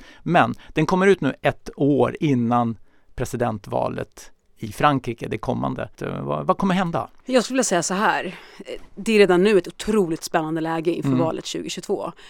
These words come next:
Speaker 2: Eh, jag hörde en analytiker på franska radion kommentera det så här häromdagen. Eh, om man tjugohundratolv, när Marine Le Pen ställde upp presidentvalet, tänkte, "Mm, hur många röster kommer hon få?"
Speaker 1: Mm.
Speaker 2: Det var frågan då.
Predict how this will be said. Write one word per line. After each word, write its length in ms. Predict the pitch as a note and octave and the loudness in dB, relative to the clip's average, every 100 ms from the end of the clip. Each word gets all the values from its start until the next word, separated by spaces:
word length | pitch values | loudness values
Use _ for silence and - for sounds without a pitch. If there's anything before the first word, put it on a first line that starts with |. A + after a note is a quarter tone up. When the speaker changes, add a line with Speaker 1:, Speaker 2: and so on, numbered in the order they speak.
| - - | -20 -6
Speaker 2:
Eh, 140 | F3+ F3+ | 0 4
jag 160 | G3 | 6
hörde 280 | G#3 F#3+ F#3+ | 6 6 4
en 220 | F3+ F3+ | 4 4
analytiker 800 | F3 - G3 G#3+ G#3 G3 F3 E3 | 2 2 2 2 -2 -2 -2 -2
på 200 | E3+ F3+ | -4 -6
franska 320 | D#3+ F#3 - | 0 0 2
radion 640 | F#3 B3+ B3 F3+ F3 E3+ F3+ | 2 4 4 4 4 2 2
kommentera 440 | G3 F#3 G#3 F#3+ | 2 0 2 0
det 60 | F3 | 0
så 120 | A3 | 0
här 140 | C#4 | 2
häromdagen. 560 | G#3+ E3+ D#3+ - - G4+ - - - - | 4 2 -2 -6 -6 -8 -8 -20 -20 -12
Eh, 160 | - F3+ | -8 -2
om 160 | - B3 | 2 4
man 220 | A#3 A#3+ | 4 0
tjugohundratolv, 1040 | A3+ C4 A#3+ A3+ - - B3+ E3+ F#3+ A3 C4 | -2 -2 -2 -2 -4 2 4 4 2 -2 -2
när 140 | G3+ | 2
Marine 220 | F#3 F3 E3 | 4 4 2
Le 60 | |
Pen 400 | - E3+ E3 E3 F3 | 0 -2 0 -2 -2
ställde 200 | F#3+ E3+ | -2 -2
upp 60 | |
presidentvalet, 560 | E3+ D#3+ E3+ D3+ E3 F3 | -4 -6 -6 -6 -6 -4
tänkte, 340 | F#3 E3+ E3+ - | -4 -4 -6 2
"Mm, 520 | C#4 D#4+ F3 - F#3 - - - | 6 6 4 -4 -10 -12 -20 -8
hur 200 | A3 G#3 | -2 2
många 420 | G3+ F#3+ F#3 F3 | 4 6 4 2
röster 440 | F#3+ - - C4+ G3+ | 0 -4 -2 0 0
kommer 240 | - D#3+ | -4 -6
hon 120 | D#3 | -8
få?" 380 | D3 - D#2+ - | -10 -10 -6 -6
Speaker 1:
Mm. 140 | C3 G#2+ G2 - | -4 -4 -6 -4
Speaker 2:
Det 80 | - | 0
var 80 | G3 | 2
frågan 340 | F#3+ E3+ E3 | 2 0 0
då. 260 | G3+ A#2+ | 0 -2